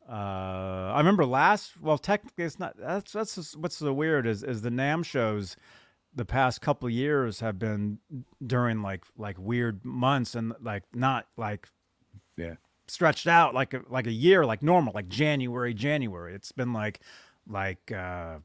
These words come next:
Speaker 1: uh, May and the, or, or, or I don't know. It's been weird. So technically the last nam wasn't even a year ago yet. It, it was in, uh, it wasn't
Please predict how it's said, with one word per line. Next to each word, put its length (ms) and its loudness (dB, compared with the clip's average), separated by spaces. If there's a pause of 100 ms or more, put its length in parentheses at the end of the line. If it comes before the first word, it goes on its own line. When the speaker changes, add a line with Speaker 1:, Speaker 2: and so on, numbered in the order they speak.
(560)
Speaker 1:
uh, 280 -10
May 680 4
and 160 2
the, 240 -4
or, 120 -6
or, 480 -8 (360)
or 240 -12 (340)
I 100 6
don't 100 6
know. 100 6
It's 120 -2
been 200 2
weird. 380 2 (500)
So 240 4
technically 560 4
the 120 2
last 340 2
nam 300 -2
wasn't 260 -2
even 160 -4
a 40 -6
year 280 0
ago 240 -4
yet. 380 -14 (720)
It, 160 -6 (120)
it 140 -6
was 240 -8
in, 280 -4
uh, 840 -8 (1300)
it 80 4
wasn't 280 10